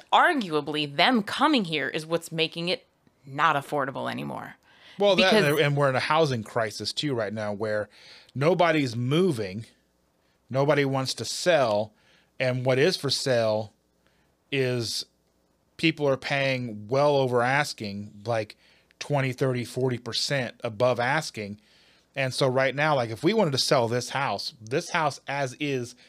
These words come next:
Speaker 2: with its flaws would probably be almost double what they paid for it.
Speaker 1: Absolutely. And the
Speaker 2: But then if we went to go buy something else, we wouldn't be able to, we would be like,
Speaker 1: Right,
Speaker 2: "Oh, screw
Speaker 1: you
Speaker 2: it."
Speaker 1: would be upside down. You would
Speaker 2: Yeah.
Speaker 1: completely be upside down. And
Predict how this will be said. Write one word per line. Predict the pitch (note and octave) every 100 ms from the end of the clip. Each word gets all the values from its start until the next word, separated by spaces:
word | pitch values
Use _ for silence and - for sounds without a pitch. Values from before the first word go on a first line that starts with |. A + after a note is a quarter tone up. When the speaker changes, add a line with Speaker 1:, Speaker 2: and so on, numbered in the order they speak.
| _ -
Speaker 2:
with | C3 D3
its | D3
flaws | - E3 D#3+ B2+ A2+ A2+ - - _ _ -
would | C3 C#3 C3+
probably | - D3+ C#3 C3+
be | B2 B2+
almost | B2 C3 B2+ A2+ G2+
double | B2 A2+ G2+
what | G2+ G2+
they | G2
paid | G#2 G2+
for | - E2+
it. | - _ - F#3+
Speaker 1:
Absolutely. | F#3+ E3+ F3 F3 C#3 D3 - _ -
And | C#4+ G3+ D3 D3 - _ F3+
the | D#3+ F3+ E3+ D3 F#2 -
Speaker 2:
But | D#3+
then | F#3+ F3+
if |
we | E3
went | E3+
to | D3+
go | D3+
buy | C#3+ C#3+
something | C#3+ C3+
else, | D#3+ C#3 -
we | B2+
wouldn't | B2 B2 G#2+
be | G#2
able | G#2+ F#2+
to, |
we | E2 G#2+
would | G2
be | G#2
like, | G2 F#2 E4
Speaker 1:
Right, | -
Speaker 2:
"Oh, | -
screw | F#3+
Speaker 1:
you | G#3
Speaker 2:
it." |
Speaker 1:
would | F#3+ E3
be | E3
upside | D3+ C3 B2
down. | - - _
You | G3+
would | F#3
Speaker 2:
Yeah. |
Speaker 1:
completely | F#3+ - G#3+ F3
be | D3+ C#3
upside | - F2+
down. | F2 - - - - - _ -
And | D4 G#3 E3 D#3